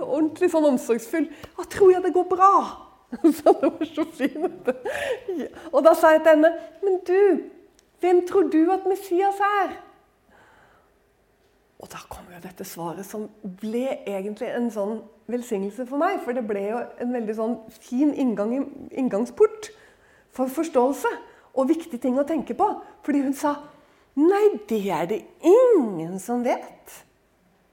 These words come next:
"Åh?" <laughs> sa jeg. <laughs> "Er det ingen som vet det?" Ja, men, eh, ikke sant? "Nei, og rabbineren vår, han sier at det kan godt hende at han er i Knesset i dag.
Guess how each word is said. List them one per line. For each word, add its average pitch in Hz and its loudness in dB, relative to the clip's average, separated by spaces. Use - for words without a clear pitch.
"Åh?" 185 4
<laughs> 320 4
sa 330 8
jeg. 220 4
<laughs> 339 0
"Er - 0
det 330 6
ingen 226 -4
som 277 0
vet 196 2
det?" 311 6
Ja, 320 10
men, 339 8
eh, 311 10
ikke 294 4
sant? 494 6
"Nei, 214 6
og 247 10
rabbineren 214 2
vår, 349 2
han 330 4
sier 202 0
at 208 -4
det 208 -6
kan 202 -2
godt - 2
hende 262 2
at - -2
han 226 0
er 160 -4
i 208 -4
Knesset 220 -4
i 202 0
dag. - -4